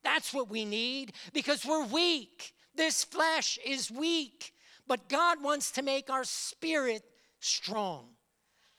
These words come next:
And he can't make our spirit strong unless we are in vital contact and in communion with him.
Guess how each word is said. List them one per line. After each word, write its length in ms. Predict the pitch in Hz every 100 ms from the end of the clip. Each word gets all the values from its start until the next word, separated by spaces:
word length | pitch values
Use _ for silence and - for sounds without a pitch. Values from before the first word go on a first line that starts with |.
| _ -
And 160 | 254
he 80 | 277
can't 480 | - 311 330 311 277
make 280 | 269 277 254
our 140 | 240
spirit 640 | - - - 302 277 247 - - -
strong 840 | - - - 240 320 320 277 233 233
unless 540 | 269 254 277 294 - - - -
we 260 | 277 302
are 220 | 254 254
in 160 | 254 247
vital 500 | 156 277 302 294 254 -
contact 880 | - 320 349 330 240 202 196 - - 240
and 160 | 254 262
in 140 | 262
communion 680 | - 262 262 320 349 311 285
with 180 | 254 -
him. 220 | 226 202